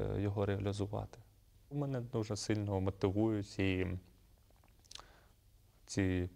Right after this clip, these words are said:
поранені хлопці, ці мої друзі з Азову, які, незважаючи на те, що в них дуже сильні поранення, розумієте, і вже два роки там вони ходять там з протезами,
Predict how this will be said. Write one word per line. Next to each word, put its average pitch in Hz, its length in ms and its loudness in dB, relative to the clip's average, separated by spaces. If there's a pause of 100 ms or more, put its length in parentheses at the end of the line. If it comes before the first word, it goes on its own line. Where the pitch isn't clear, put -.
поранені 92 580 2
хлопці, 90 800 0
ці - 160 -8
мої 90 240 -2
друзі 95 540 -2
з - 140 -6
Азову, 95 460 0
які, 87 380 -4 (1200)
незважаючи 131 720 4
на 113 100 4
те, 131 160 0
що 107 220 4
в 92 340 2
них 104 160 2
дуже 95 320 0
сильні 92 300 0
поранення, 90 640 -4
розумієте, 92 580 -4
і 87 200 -2
вже 87 180 -2
два 92 220 2
роки 101 360 -2
там 87 200 -4 (1080)
вони 90 120 -2
ходять 92 360 -2
там 95 160 -8
з - 80 -12
протезами, 95 920 -2